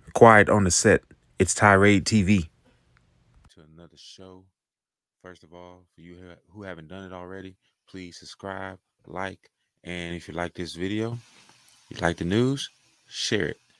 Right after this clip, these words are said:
So, uh, you know how I like to do it. Uh, first of all, welcome back to Tirade T V. Um, couple of, uh, well, actually one news headline I want to get into today.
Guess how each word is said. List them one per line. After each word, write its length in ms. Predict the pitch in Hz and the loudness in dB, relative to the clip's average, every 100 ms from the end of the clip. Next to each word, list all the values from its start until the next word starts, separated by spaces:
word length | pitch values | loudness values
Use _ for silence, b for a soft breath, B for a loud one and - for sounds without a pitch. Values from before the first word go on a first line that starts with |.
| b b b b _ | b b b b _
So, 320 | - - 92 | -10 -4 -2
uh, 240 | 87 85 82 | -2 0 0
you 160 | 78 | 0
know 140 | 82 90 | 2 2
how 140 | 92 | 4
I 80 | 87 | 4
like 160 | 87 85 | 2 0
to 80 | |
do 240 | 78 92 95 | 0 2 2
it. 100 | - _ _ _ _ _ _ _ _ _ _ _ _ _ _ | -2 _ _ _ _ _ _ _ _ _ _ _ _ _ _
Uh, 160 | 90 82 - | -6 -6 -8
first 240 | - 101 82 | -4 -4 -2
of 60 | |
all, 120 | 82 82 | -2 -2
welcome 260 | 87 87 | -2 -2
back 180 | 82 82 | -2 -4
to 60 | - | -6
Tirade 400 | 90 85 80 76 | -4 -4 -4 -8
T 160 | 87 | -10
V. 240 | 80 85 90 _ B B B B B - | -8 -8 -12 _ B B B B B -4
Um, 420 | 82 80 78 78 _ _ _ _ _ _ _ _ _ _ _ - - | -2 -2 -4 -10 _ _ _ _ _ _ _ _ _ _ _ -16 -4
couple 300 | 107 92 90 | -2 0 -2
of, 140 | 85 | -2
uh, 280 | 87 85 82 | -4 -4 -2
well, 160 | 90 | 0
actually 260 | 117 - 98 | 0 0 -6
one 420 | 82 101 87 82 _ b b b b _ _ _ _ _ _ _ _ _ - | -4 -2 -4 -8 _ b b b b _ _ _ _ _ _ _ _ _ -10
news 400 | 92 107 104 95 | -2 0 0 -2
headline 400 | 95 85 87 87 | -4 -2 -2 -2
I 60 | |
want 180 | 87 87 | -2 -4
to 80 | 82 | -4
get 140 | 87 | -4
into 320 | 87 82 - 85 | -2 -4 -6 -6
today. 340 | 82 87 92 | -4 -4 -6